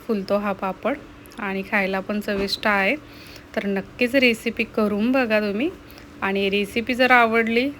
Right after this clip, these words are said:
तर लाईक करा, जास्तीत जास्त शेअर करा आणि चॅनलवर जर नवीन असाल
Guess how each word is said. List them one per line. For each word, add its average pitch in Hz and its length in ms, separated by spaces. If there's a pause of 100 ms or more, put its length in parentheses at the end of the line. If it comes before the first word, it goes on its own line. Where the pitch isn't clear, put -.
(280)
तर 214 80
लाईक 202 300 (120)
करा, 214 360
जास्तीत 208 440
जास्त 208 340
शेअर 214 500
करा 220 320
आणि 202 360
चॅनलवर 208 680
जर 220 180
नवीन 214 560
असाल 247 400